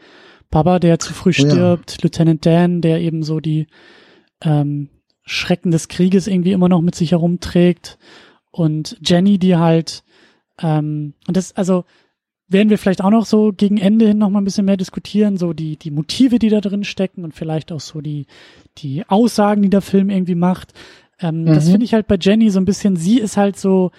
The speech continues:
Speaker 1: äh, Forrest ist der, der, der, Forrest ist bei sich und Forrest ist auch so ein bisschen, ähm, aus der Zeit gefallen und er stolpert auch so durch die Zeit, ne? Das ist ja auch das, was ihn so ausmacht.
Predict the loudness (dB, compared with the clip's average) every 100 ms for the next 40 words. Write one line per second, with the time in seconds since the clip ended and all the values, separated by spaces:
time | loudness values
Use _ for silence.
0 | _ _ _ _ _ -6 -4 -4 -6 _
1 | 0 2 0 -4 -4 2 2 2 0 0
2 | 0 -2 -2 -2 -4 -8 _ _ _ -2
3 | 0 0 -4 -4 0 0 4 4 2 0
4 | -4 0 0 0 -2 -8 -8 -4 -4 -4
5 | -2 0 0 -2 -10 _ _ _ _ _
6 | -6 -4 -4 -6 -10 -14 _ _ _ _
7 | _ _ _ _ _ -6 -4 -2 -4 -2
8 | -2 -2 -2 -4 -2 2 2 2 0 -2
9 | -2 0 0 0 -2 0 -2 0 0 2
10 | 0 -2 -8 -4 -2 -2 -4 -10 _ -2
11 | 0 -2 -4 -8 -8 -6 -8 -6 -6 -4
12 | -2 -2 -2 -2 -2 -2 -6